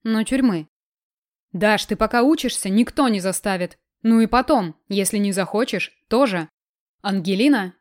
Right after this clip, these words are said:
или как называем подругу Ангелок, успокаивала меня. Да, навсегда остаться одной тоже вариант.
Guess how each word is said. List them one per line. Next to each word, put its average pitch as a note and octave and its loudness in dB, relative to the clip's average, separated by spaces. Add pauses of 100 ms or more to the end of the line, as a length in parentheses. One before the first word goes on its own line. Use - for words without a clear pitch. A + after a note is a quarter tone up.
или D4 2
как D4 -2
называем B3+ 2
подругу G#3+ 0
Ангелок, G3 0
успокаивала G3+ -2
меня. E3 -6 (600)
Да, F#3 -2 (160)
навсегда G#3 0
остаться B3+ 0
одной A3+ 0
тоже B3 0
вариант. F3+ -4